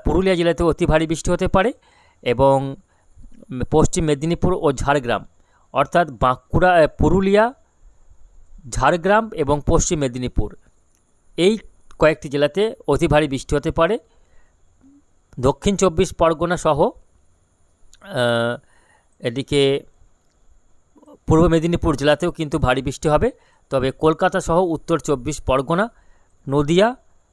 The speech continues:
ও পূর্ব বর্ধমান জেলাতে আজকে বৃষ্টির মাত্রা কমই থাকবে, অর্থাৎ বৃষ্টি হলেও হালকা থেকে খুব বড় জোর মাঝারি পরিমাণে বৃষ্টি হতে পারে। তবে আজকে ভিতরের জেলাগুলির তুলনায় পশ্চিম দিকের যে সমস্ত জেলাগুলি রয়েছে,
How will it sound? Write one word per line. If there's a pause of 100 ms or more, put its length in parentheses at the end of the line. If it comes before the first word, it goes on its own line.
(160)
ও (1080)
পূর্ব
বর্ধমান
জেলাতে
আজকে (400)
বৃষ্টির
মাত্রা
কমই
থাকবে,
অর্থাৎ
বৃষ্টি
হলেও
হালকা
থেকে
খুব
বড়
জোর
মাঝারি
পরিমাণে
বৃষ্টি
হতে
পারে। (640)
তবে (100)
আজকে (440)
ভিতরের
জেলাগুলির
তুলনায়
পশ্চিম
দিকের
যে
সমস্ত
জেলাগুলি
রয়েছে,